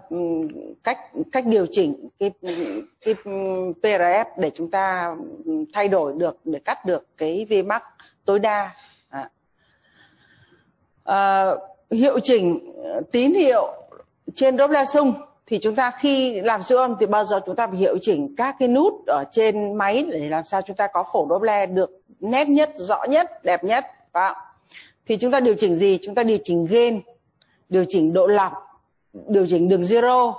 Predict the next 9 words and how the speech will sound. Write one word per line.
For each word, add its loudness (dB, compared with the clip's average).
đường, 2
điều 6
chỉnh 2
cái 2
baseline. 2
Đó. -2
Và 2
độ 2
rộng 2